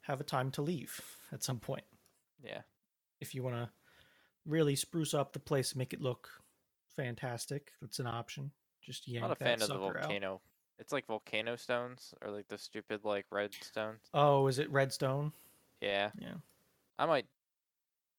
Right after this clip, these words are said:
Speaker 2: I think the back needs mulch for water remediation.
Speaker 1: Mulch gets, it's a repetitive thing, so it gets annoying, but
Speaker 2: It does, but it's
Speaker 1: mulch looks good.
Speaker 2: it's better for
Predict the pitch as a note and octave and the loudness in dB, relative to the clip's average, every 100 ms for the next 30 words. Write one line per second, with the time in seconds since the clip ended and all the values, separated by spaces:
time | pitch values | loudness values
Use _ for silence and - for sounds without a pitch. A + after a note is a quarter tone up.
0 | _ A#2+ A#2+ F3 D#3+ G#2 A2 A2+ G#2 G2+ | _ -2 -2 -2 0 4 4 2 -8 -2
1 | F#2+ G2 - F#2+ F#2 F#2+ F#2+ G2+ G#2 G#2 | -2 -2 -6 -8 -4 -2 0 -2 -4 -4
2 | G#2 A2 A2 - F#3+ G3+ - F3+ - - | -4 -4 -4 -2 -4 -4 0 0 0 -6
3 | - - _ _ _ _ _ _ _ _ | -6 -14 _ _ _ _ _ _ _ _
4 | F3+ G3 E3+ D#3 F3+ E3+ C3 A#2 - A#2+ | 0 4 4 6 6 8 6 2 -2 -4
5 | G#2+ G#2+ B2+ A2 C3+ B2 A2+ A2 A2 C3 | -4 -6 -6 -6 -6 -6 -6 -6 -6 -6
6 | C3+ C3 D#3+ - A2+ G2+ G2 F#2 - G2 | -2 0 0 2 4 4 2 -4 -6 -4
7 | - _ _ - - - E3+ E3+ D#3+ - | -4 _ _ -18 -8 -2 0 0 -4 -4
8 | - C3 C#3 - _ - A#2 - B2+ B2+ | -6 -4 -6 -10 _ -12 -10 0 2 2
9 | - - G1+ | -2 -10 -12